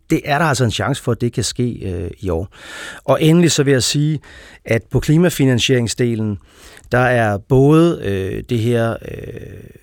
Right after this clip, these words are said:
efterhånden <laughs> længere stående, udstående med, at, øh, verdens rige lande skal,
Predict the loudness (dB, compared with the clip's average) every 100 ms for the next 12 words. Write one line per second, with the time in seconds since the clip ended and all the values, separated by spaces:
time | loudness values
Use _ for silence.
0 | _ _ _ _ _ -16 -14 -14 -8 -2
1 | 2 4 4 2 0 -2 -2 0 0 2
2 | 2 2 2 4 4 4 0 0 2 2
3 | 2 0 0 0 2 2 2 2 2 0
4 | -8 -20 -20 -10 -2 0 0 0 0 0
5 | -2 0 0 2 0 2 2 4 2 2
6 | 0 2 -2